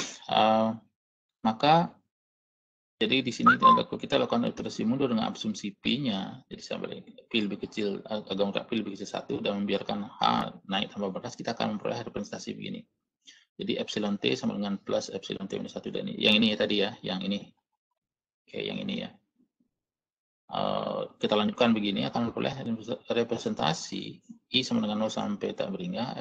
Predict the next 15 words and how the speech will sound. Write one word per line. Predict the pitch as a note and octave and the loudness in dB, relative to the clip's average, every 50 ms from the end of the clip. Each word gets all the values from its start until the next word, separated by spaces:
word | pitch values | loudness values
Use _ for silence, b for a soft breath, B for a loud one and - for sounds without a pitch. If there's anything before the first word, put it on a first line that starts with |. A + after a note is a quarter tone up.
| - - _ - | -10 -12 _ -4
P | - C3 A#2+ A2+ | -2 -2 -2 -2
pangkat | - G#2+ - - - - - | -2 -4 -4 -6 -8 -6 -6
I | A2+ A2+ - | -6 -4 -4
epsilon | - - G#2+ G2 - | -4 -4 -2 -4 -4
T | - G#2+ G2+ | -4 -4 -4
minus | G2 F#2+ - - F2+ | -4 -6 -8 -8 -10
I. | F2+ F2+ - _ _ _ _ _ B B B B B B B B B B B B B _ _ _ - - - - - | -12 -12 -12 _ _ _ _ _ B B B B B B B B B B B B B _ _ _ -10 -8 -8 -2 2
Ini | A#2 A2+ B2+ C#3+ C3+ | 4 4 6 6 6
adalah | B2 A#2+ B2+ C3+ B2+ | 6 6 6 6 6
bentuk | B2 A2+ A2 - - - - - | 4 2 2 4 4 4 4 4
representasi | A#2+ A#2+ - A#2+ - B2 A#2+ A#2+ C#3 D3+ D#3 - D3+ B2+ | 2 2 0 -2 -2 -2 0 0 0 0 0 0 0 0
dari | A2+ A2 | 0 0
proses | - A#2 G#2+ - - G#2+ - A2 | 0 -2 -4 -2 -4 -4 -4 -4
linear | G#2+ A2 A#2 C3 | -4 -2 -2 -4
dengan, | C3 B2 G2+ G2+ G#2 A2 A#2 B2+ | -4 -2 -2 -2 -2 -2 -4 -4